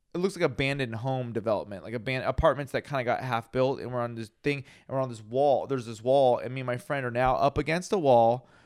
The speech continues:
with, like, five or six guys with machine guns, and we're holding our drugs. So it's just like, dude, they spray people all, dude, people get moped out all the time over there,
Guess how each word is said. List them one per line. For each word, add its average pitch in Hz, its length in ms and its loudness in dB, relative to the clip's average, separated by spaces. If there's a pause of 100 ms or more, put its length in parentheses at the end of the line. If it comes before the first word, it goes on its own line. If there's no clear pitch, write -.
(120)
with, 139 160 0
like, 139 160 2
five 135 280 4
or 143 60 -2
six 127 240 -8
guys 127 240 4
with 123 140 -10
machine 127 420 -8
guns, 101 480 -8
and 135 140 -6
we're 110 80 -8
holding 151 500 -10
our 117 140 -10
drugs. 110 400 -4
So 160 80 -8
it's 143 80 -10
just 175 120 -12
like, - 260 -6
dude, 180 120 -6
they 185 140 -2
spray 180 320 0
people 165 260 0
all, 170 140 4
dude, 160 260 -2
people 233 240 -6
get 135 160 -2
moped 139 420 0
out 143 360 2
all 147 260 6
the 156 80 -4
time 151 300 -2
over 131 200 -2
there, 117 320 0